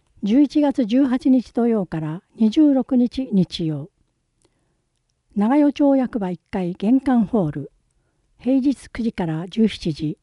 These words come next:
土日祝日十時から十六時。同日、同会場で表情をもとにした脳の健康状態の計測も行います。脳の健康は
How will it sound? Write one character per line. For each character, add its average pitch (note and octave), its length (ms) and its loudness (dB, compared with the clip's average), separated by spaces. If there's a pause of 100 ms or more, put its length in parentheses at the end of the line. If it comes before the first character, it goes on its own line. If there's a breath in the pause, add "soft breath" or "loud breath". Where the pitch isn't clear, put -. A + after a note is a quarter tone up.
(760)
土 G#3 140 4
日 C4+ 460 6
祝 - 240 -4
日 F3+ 420 -4 (340)
十 C4+ 240 6
時 C4 100 2
か D#3+ 160 -4
ら D3+ 280 -6
十 A3 200 2
六 G3+ 240 -2
時。 C#3+ 200 -10 (1300)
同 C4 220 4
日、 A#3 520 -2 (140)
同 C#4+ 220 4
会 G3 240 -4
場 F#3 240 -2
で F3 240 -6 (420)
表 C#4+ 180 4
情 C4+ 300 2
を C4 60 4
も B3+ 100 2
と B3+ 120 -2
に F3 140 0
し - 80 -12
た E3 280 -10 (240)
脳 C#4 180 10
の F#3 300 4
健 C#4+ 260 6
康 C#4+ 160 6
状 C#4 220 4
態 B3 200 0
の A#3 160 2
計 A3+ 200 -2
測 G3+ 280 -4
も E3+ 220 0 (100)
行 F#3+ 140 -2
い E3+ 220 -2
ま D#3+ 100 -4
す。 - 160 -16 (1040)
脳 D#4+ 220 8
の C4+ 160 6
健 A3 280 0
康 G3+ 220 0
は F#3+ 220 -6